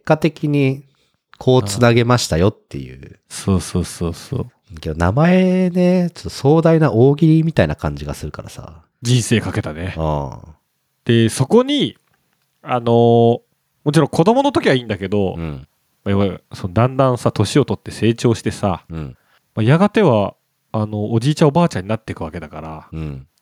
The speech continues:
Speaker 2: そこもかけた壮大な人生大喜利ですよ、これは。
Speaker 1: そうね、おじいちゃんになったセナね。
Speaker 2: セナじいちゃんか。でもなんかかっこいいな、<laughs> セナじいちゃん。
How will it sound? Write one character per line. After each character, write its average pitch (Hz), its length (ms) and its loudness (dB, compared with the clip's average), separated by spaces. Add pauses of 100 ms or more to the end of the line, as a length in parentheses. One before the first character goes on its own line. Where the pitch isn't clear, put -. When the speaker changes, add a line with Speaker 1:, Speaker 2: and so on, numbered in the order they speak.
(200)
Speaker 2:
そ - 180 -16
こ 208 140 2
も 202 240 4
か 185 180 0
け - 160 0
た - 260 -14 (240)
壮 139 340 2
大 135 200 2
な 123 260 0 (140)
人 143 220 2
生 143 240 4
大 143 180 4
喜 87 100 -10
利 82 120 -14
で 90 120 -10
す - 80 -14
よ、 - 80 -16
こ - 120 -10
れ 90 60 -4
は。 85 200 -10 (280)
Speaker 1:
そ 82 280 -2
う 76 40 -4
ね、 80 280 0
お 80 100 2
じ 98 160 4
い 131 60 2
ち - 100 0
ゃ 113 60 4
ん 95 60 0
に 87 80 2
な 85 100 4
っ - 80 -4
た - 80 -6
セ - 160 0
ナ 73 160 -2
ね。 78 560 -4 (320)
Speaker 2:
セ 147 220 0
ナ 226 160 2
じ 233 160 2
い 202 40 -2
ち - 120 -2
ゃ 123 40 0
ん 107 120 -8
か。 82 300 -14
で 139 80 -4
も 131 60 -4
な 156 140 0
ん 175 40 -4
か 110 220 -4 (160)
か - 120 -12
っ - 40 -16
こ 165 140 2
い 160 40 2
い 117 40 -4
な、 82 200 -10 (100)
<laughs> - 120 -14
セ 104 60 -6
ナ 117 160 0
じ 113 140 -8
い 101 40 -10
ち - 120 -16
ゃ 101 40 -12
ん。 90 100 -18